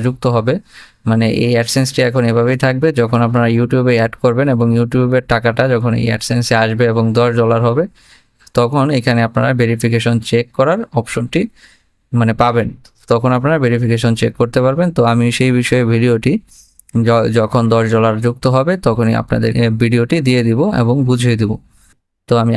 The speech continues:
আশা করি যে আপনারা আজকের ভিডিওর মাধ্যমে সম্পূর্ণভাবে বুঝতে পেরেছেন কীভাবে AdSense অ্যাকাউন্ট খুলতে হয়। তো প্রিয় বন্ধুরা, আজকের ভিডিওটি ছিল এই পর্যন্তই। পরবর্তী ভিডিওটি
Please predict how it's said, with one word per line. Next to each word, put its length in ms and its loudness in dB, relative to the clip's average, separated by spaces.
আশা 160 0
করি 180 0
যে 120 2
আপনারা 280 0
আজকের 280 -2
ভিডিওর 300 0
মাধ্যমে 280 0
সম্পূর্ণভাবে 680 0
বুঝতে 240 -4
পেরেছেন 320 0
কীভাবে 260 2
AdSense 360 -4
অ্যাকাউন্ট 400 -2
খুলতে 420 0
হয়। 140 -2
তো 60 0
প্রিয় 220 2
বন্ধুরা, 300 0
আজকের 320 -2
ভিডিওটি 400 0
ছিল 140 0
এই 120 0
পর্যন্তই। 440 0
পরবর্তী 480 0
ভিডিওটি 360 0